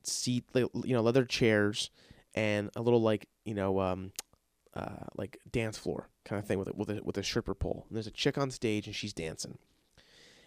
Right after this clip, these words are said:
And I think she has, I think she has a top and bottom on, just, like, lingerie.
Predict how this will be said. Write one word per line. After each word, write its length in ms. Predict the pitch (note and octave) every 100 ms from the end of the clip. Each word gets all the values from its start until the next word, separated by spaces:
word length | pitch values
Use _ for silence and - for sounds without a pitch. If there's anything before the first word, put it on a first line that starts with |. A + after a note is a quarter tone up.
| - -
And 440 | B2 A#2+ A#2+ A#2 -
I 60 |
think 320 | - - A3+
she 340 | - - F#3+ F#3+
has, 360 | - C3+ C3 - _ _ _ _ B2+
I 60 |
think 160 | F#3 F#3+
she 60 |
has 100 | F3+
a 40 | D3+
top 360 | - B2 C3 -
and 160 | A2+
bottom 240 | G#2 G2 G2+
on, 180 | G2+
just, 140 | G#2 A2+
like, 80 | A2
lingerie. 540 | A2+ G#2 G2+ - -